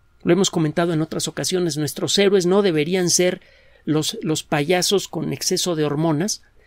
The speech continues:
que llevan una ametralladora en cada mano. La, eh, eh, los, los héroes de la sociedad humana deberían ser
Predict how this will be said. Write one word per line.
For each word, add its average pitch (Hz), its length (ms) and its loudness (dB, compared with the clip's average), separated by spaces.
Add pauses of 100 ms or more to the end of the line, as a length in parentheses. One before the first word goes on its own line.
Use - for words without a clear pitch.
(260)
que 143 440 0
llevan 175 280 4
una 180 100 2
ametralladora 147 560 -2
en 151 60 -4
cada 147 200 0
mano. 175 220 -2 (1120)
La, 160 120 -8
eh, 190 260 -10 (480)
eh, 339 1500 -8
los, 175 220 -2
los 165 320 -4
héroes 220 280 6
de 185 60 2
la 151 120 -2
sociedad 170 360 2
humana 180 320 2
deberían 160 380 0
ser 165 320 0